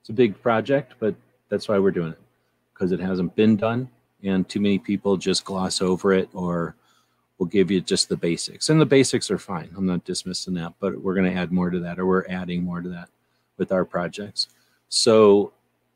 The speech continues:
it's not like I started out to do this, but it happened. So in two thousand and one, did a road trip, was actually fishing on that road trip, but that was already documenting and col-, and being online during the road trip. So the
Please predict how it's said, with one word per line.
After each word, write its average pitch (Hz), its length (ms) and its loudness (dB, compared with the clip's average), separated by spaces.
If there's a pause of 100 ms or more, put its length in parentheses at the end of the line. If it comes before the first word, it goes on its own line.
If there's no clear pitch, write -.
it's - 100 -14
not 131 100 6
like 113 180 2
I 98 40 -8
started 101 340 2
out 101 200 0
to 104 80 -6
do 92 180 0
this, 98 220 -4
but 101 280 -2 (180)
it 90 120 -2
happened. 90 500 -6
So 101 260 0
in 98 100 4
two 117 160 4
thousand 110 420 2
and 101 120 2
one, 107 240 2
did 107 160 0
a 110 60 0
road 107 260 2
trip, 131 260 -2 (180)
was 101 120 -4
actually 98 320 0
fishing 98 480 -2
on 85 180 -4
that 85 200 -10
road 87 220 -6
trip, 85 200 -10
but 92 140 -4
that 123 140 2
was 135 140 0
already 120 500 0 (1600)
documenting 127 840 2
and 95 560 0 (1080)
col-, 110 340 -6
and 92 260 -2
being 113 460 2
online 98 840 -2
during 101 420 2
the 87 100 0
road 95 280 -2
trip. - 300 -8
So 110 140 0
the 92 200 0